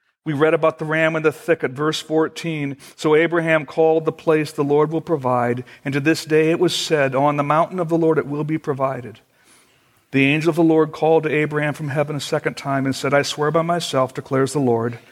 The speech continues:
that because you've done this and have not withheld your son, your only son, I'll bless you and your descendants as numerous as the stars in the sky and the sand of the seashore.'"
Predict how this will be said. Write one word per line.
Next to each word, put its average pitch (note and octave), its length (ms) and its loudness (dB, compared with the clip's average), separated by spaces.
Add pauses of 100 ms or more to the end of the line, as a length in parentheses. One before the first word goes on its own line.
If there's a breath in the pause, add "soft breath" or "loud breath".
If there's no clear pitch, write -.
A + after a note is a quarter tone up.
(360 loud breath)
that D#3 120 2
because E3 420 2
you've E3 160 -2
done E3 240 2
this D#3+ 180 0
and D3+ 80 -2
have C#3+ 160 2
not D3 260 2
withheld E3+ 460 2
your E3 160 2
son, D#3 300 -2
your D3+ 120 0
only D3 300 -2
son, B2+ 500 -2 (280 loud breath)
I'll C3+ 100 6
bless C#3+ 380 0
you D#3 120 2
and D#3 80 -2
your D#3 120 -2
descendants B2+ 560 0
as B2 180 2
numerous D3 340 2
as C#3 100 -2
the C#3+ 80 0
stars B2+ 520 0
in C#3 80 0
the C#3 80 2
sky G#2+ 480 0 (400 soft breath)
and B2 120 -6
the B2+ 60 0
sand A#2 320 2
of B2 60 4
the A2+ 60 -2
seashore.'" - 540 -4